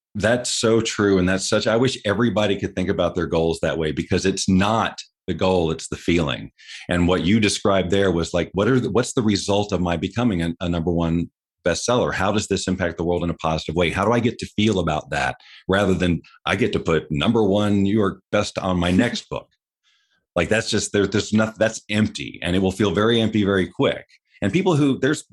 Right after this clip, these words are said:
Speaker 1: there's people who know exactly what I'm talking about. They had something on their vision board forever. They, they got it. And then they just don't, they're not feeling it because it's not,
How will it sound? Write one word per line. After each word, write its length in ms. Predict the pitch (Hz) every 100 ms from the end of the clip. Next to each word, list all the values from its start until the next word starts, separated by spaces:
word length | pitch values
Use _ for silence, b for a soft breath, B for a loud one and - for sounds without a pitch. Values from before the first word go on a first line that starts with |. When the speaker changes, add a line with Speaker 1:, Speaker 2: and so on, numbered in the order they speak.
| -
Speaker 1:
there's 160 | 104
people 220 | 101 127 127
who 100 | 127
know 200 | 113 107
exactly 320 | 92 101 98
what 120 | 95
I'm 120 | 87
talking 280 | 82 80 -
about. 260 | 69 60 -
They 100 | 78
had 180 | 87 90
something 220 | 98 117
on 100 | 127
their 100 | 127
vision 320 | 107 107 107
board 220 | 95 104 101
forever. 360 | 92 95 95
They, 220 | 90 78 67 73 -
they 280 | 65 65 64 _ _ _ -
got 240 | - 98
it. 220 | 87 - _ _ _ _ -
And 180 | 92 95
then 160 | 95
they 320 | 95 95 95
just 220 | 95 95 -
don't, 280 | 95 -
they're 140 | 90 92
not 280 | 90 87 -
feeling 260 | 98 92 85
it 60 |
because 220 | - 98
it's 160 | 98 -
not, 300 | 107 104 -